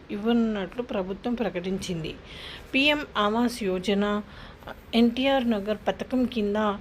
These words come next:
ఈ ఇళ్ల నిర్మాణం చేపట్టనుంది. ఇప్పటికే పురోగతిలో ఉన్న ఇల్లు కాకుండా అదనంగా మరో పదహారు లక్షల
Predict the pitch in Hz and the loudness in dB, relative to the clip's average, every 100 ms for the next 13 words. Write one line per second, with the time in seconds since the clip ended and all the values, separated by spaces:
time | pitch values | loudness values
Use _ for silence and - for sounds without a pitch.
0 | - - - - - - - 359 254 254 | -8 -20 -20 -20 -20 -20 -8 0 2 4
1 | 247 269 294 277 240 214 220 226 226 240 | 4 4 2 4 4 4 2 2 0 -2
2 | - 185 190 190 180 165 - - - - | -2 -4 -4 -4 -4 -6 -10 -20 -20 -10
3 | - 196 208 202 - 214 202 214 202 208 | -6 -4 -2 -2 0 0 0 -2 -2 2
4 | 226 220 226 214 196 202 208 - - - | 0 2 0 2 0 0 -2 -4 -8 -2
5 | 220 277 339 226 202 214 - - - - | 2 4 4 4 2 0 -4 -16 -20 -20
6 | - - - 214 214 - 233 226 220 - | -20 -16 -6 -2 -2 0 2 4 2 -2
7 | 196 220 262 277 254 262 220 208 220 202 | 0 2 4 4 4 4 2 2 0 0
8 | 208 220 202 - 262 277 240 214 202 - | -2 -2 -4 -6 -2 -2 0 -2 -4 -6
9 | - 277 254 | -2 2 4